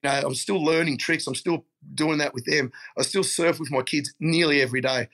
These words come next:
I coach both, both my boys in rugby league. I go to every game of my daughter plays the netball. To go to dance with, we practice stretching at home. And it's, it's that, um, being connected and being present with your kids and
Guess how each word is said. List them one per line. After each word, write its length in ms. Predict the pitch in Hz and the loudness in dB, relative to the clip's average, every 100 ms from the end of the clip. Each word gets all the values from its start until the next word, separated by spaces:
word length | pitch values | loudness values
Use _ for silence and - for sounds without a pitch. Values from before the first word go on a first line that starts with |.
| - - - | -20 -12 -4
I 80 | 135 | -2
coach 460 | - 175 160 - | 0 0 0 -4
both, 280 | 160 170 - _ | 0 0 -2 _
both 240 | 160 165 165 | -4 -2 -2
my 120 | 147 | -4
boys 460 | 127 147 147 123 - _ _ | -2 0 0 -2 -8 _ _
in 120 | 131 | -4
rugby 260 | 139 135 127 | -2 -2 -2
league. 340 | 131 131 123 123 | 0 0 -4 -12
I 40 | |
go 160 | 113 160 139 139 | -8 -4 0 0
to 160 | 139 | -2
every 220 | 165 156 143 | -4 -4 -2
game 320 | 147 143 135 | 0 0 -2
of 100 | 117 - | -6 -10
my 160 | 131 123 | -4 -4
daughter 300 | 117 143 131 | 0 0 0
plays 300 | - 127 127 | -2 -2 -2
the 60 | 123 | -2
netball. 420 | 135 131 123 - - | -4 -4 -8 -8 -8
To 80 | |
go 160 | 147 156 | -2 -2
to 60 | 131 | -2
dance 420 | 143 143 131 - | -2 -2 -4 -6
with, 100 | 127 | -10
we 100 | 123 | -10
practice 360 | - 147 143 - | -6 -6 -4 -6
stretching 460 | - 147 - 135 | -2 -4 -4 -8
at 80 | 120 | -6
home. 320 | 123 135 117 _ - - - - | -2 -2 -4 _ -20 -20 -20 -4
And 100 | 139 | 0
it's, 160 | 143 - | 0 0
it's 220 | 143 143 160 | -2 -2 0
that, 320 | 170 156 - _ _ _ _ | 2 0 -4 _ _ _ _
um, 420 | 131 131 131 123 - _ | 0 2 0 -4 -10 _
being 240 | 147 147 139 | 0 0 0
connected 520 | 120 143 143 147 135 | -2 -2 -2 -2 -2
and 120 | 135 | 0
being 220 | 143 131 | -2 -2
present 340 | - 139 147 143 | -4 -4 -2 -4
with 100 | 147 | -6
your 100 | - | -4
kids 260 | 156 131 | -4 -2
and 100 | 127 | -4